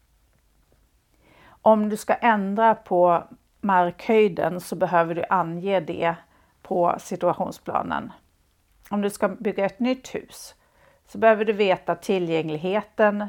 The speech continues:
för personer med nedsatt orienterings- och rörelseförmåga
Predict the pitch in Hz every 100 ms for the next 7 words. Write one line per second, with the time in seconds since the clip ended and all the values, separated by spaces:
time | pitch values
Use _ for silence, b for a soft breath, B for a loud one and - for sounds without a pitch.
0 | - 208 208 190 185 165 170 175 202 220
1 | 196 - 175 - - 180 175 165 175 165
2 | 160 160 156 - - 180 175 170 156 -
3 | 165 - 170 180 208 208 208